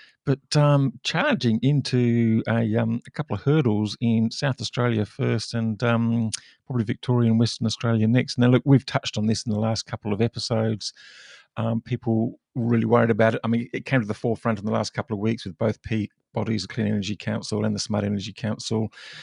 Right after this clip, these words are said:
um, expressing, well, basically what you said last week about sort of the chaos and the confusion and the fear of people being loaded up with sort of huge amounts of inventories.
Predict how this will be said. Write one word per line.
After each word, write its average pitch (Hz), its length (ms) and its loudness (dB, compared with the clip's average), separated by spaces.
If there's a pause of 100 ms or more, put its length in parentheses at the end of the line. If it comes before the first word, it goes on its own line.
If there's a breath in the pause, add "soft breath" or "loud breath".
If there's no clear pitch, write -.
(320 loud breath)
um, 107 200 -4
expressing, 110 680 0
well, 104 180 0
basically 101 400 -2
what 98 160 -6
you 113 180 4
said 113 240 -4
last 120 320 -4
week 104 160 -14
about - 240 -10
sort - 140 -10
of 95 60 -12
the 98 60 -10
chaos 113 460 -2
and 107 80 -4
the 92 60 -6
confusion 117 640 0
and 98 160 0
the 98 80 -8
fear 120 420 -2
of 107 80 -4
people 110 240 -2
being 107 280 0
loaded 107 340 2
up 113 200 -2
with 104 220 -10
sort - 160 -10
of 98 80 -8
huge 123 380 -2
amounts 110 320 -2
of 98 80 -6
inventories. 113 840 0